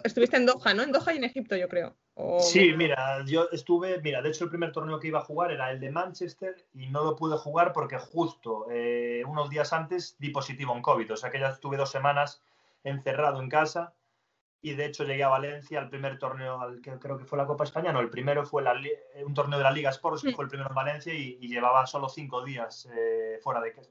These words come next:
Speaker 2: pudiendo entrenar, porque estuve, ya te digo, dos, tres semanas. Entonces, bueno,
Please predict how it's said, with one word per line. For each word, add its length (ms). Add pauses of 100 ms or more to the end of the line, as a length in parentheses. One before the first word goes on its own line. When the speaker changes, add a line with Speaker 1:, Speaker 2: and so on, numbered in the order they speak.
(120)
Speaker 2:
pudiendo 400
entrenar, 400
porque 240
estuve, 300
ya 100
te 100
digo, 220
dos, 140
tres 120
semanas. 800
Entonces, 240
bueno, 340